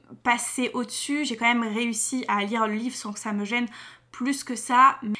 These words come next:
Et d'ailleurs, dans le livre, il y a aussi des personnages qui ne trouvent pas hyper crédibles dans, dans ce rôle-là. Donc, euh, voilà, je vous dis pas lequel, mais si vous lisez le livre, vous le saurez très vite. Euh, ça passe quand même. Ça passe quand même. C'est juste que, bon, des fois, j'étais là en mode... Non,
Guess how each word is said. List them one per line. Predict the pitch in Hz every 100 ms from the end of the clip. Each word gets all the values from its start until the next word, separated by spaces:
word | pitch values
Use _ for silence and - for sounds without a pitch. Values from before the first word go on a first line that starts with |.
| -
Et | -
d'ailleurs, | 226 262 262
dans | 220
le | 208
livre, | 262 262 -
il |
y | 214
a |
aussi | 220 294
des | 220
personnages | 214 208 247 277
qui | 202
ne |
trouvent | - -
pas | 262 -
hyper | 254 254
crédibles | - - 208 226 208 -
dans, | 208 208 202
dans | 196 -
ce | 196
rôle-là. | 220 254 226 269
Donc, | 208 -
euh, |
voilà, | 196 190
je | -
vous | 208
dis | 226
pas | 277
lequel, | 277 311 277
mais | 247 285 - -
si | - 302
vous | 277
lisez | 240 240 277
le | 247
livre, | 233 285 233
vous | 208
le | 220
saurez | - 226 247 262 - - -
très | - - 311
vite. | 269 320 - -
Euh, | 226 214 214 214 208 202 - - -
ça | - - 233
passe | 254 254
quand | 220
même. | 190 - -
Ça | -
passe | 226 240 -
quand | 202
même. | 226
C'est | 247 226
juste | 233 247 -
que, |
bon, | 202 196
des | 196 220
fois, | - 262
j'étais | 233 214
là | 220
en | 214
mode... | 196 202 - _ _ _ _ _ _ _ - - - - - - - - - _
Non, | -